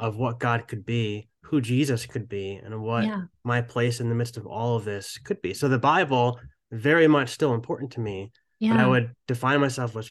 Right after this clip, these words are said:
Speaker 1: post-Bible in a way that I don't, I don't think about it anymore the way that I used to. Is that, am
Speaker 2: Sure.
Speaker 1: I using the, am I using the terminology correctly?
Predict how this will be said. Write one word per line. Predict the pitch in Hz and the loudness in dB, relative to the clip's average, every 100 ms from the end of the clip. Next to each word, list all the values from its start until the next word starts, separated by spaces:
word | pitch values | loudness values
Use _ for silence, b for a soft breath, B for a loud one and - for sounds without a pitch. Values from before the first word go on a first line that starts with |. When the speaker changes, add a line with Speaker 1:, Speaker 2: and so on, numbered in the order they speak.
| _ | _
Speaker 1:
post-Bible | - 156 170 - 123 104 104 104 113 | 2 4 4 -2 -6 -6 -4 -6 -6
in | 110 | -4
a | |
way | 107 117 117 110 - _ _ _ _ _ | 0 2 2 0 -4 _ _ _ _ _
that | 117 117 | -2 0
I | |
don't, | 113 127 110 | 2 2 2
I | |
don't | 135 123 | 2 0
think | - 135 | 0 0
about | 127 120 | 2 2
it | 120 | 2
anymore | 113 110 117 117 | 0 -2 0 0
the | 110 | -2
way | 107 | -6
that | 104 95 | -8 -10
I | |
used | 95 101 - | -12 -12 -12
to. | - - _ _ _ _ _ | -14 -14 _ _ _ _ _
Is | 113 | 0
that, | 143 | 4
am | 151 | 8
Speaker 2:
Sure. | |
Speaker 1:
I | 160 | 8
using | 160 156 165 | 8 8 6
the, | 147 139 | 6 4
am | 147 | 2
I | 151 | 4
using | 151 151 | 4 2
the | 143 | 0
terminology | 165 135 123 123 131 139 | -2 -2 -2 -2 -4 -6
correctly? | - 139 147 147 | -6 -6 -4 -4